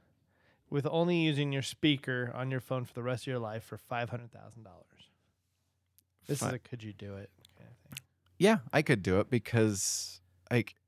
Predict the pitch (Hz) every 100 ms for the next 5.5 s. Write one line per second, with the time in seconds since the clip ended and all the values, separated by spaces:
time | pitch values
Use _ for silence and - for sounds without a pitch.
0 | - - 143 - 135 131 127 123 131 -
1 | - 123 110 107 - - - 113 113 113
2 | 107 - 117 - 104 110 104 95 - -
3 | 104 104 - 101 98 98 - - - 107
4 | 90 117 - - 110 98 90 - _ _
5 | _ - 98 90 82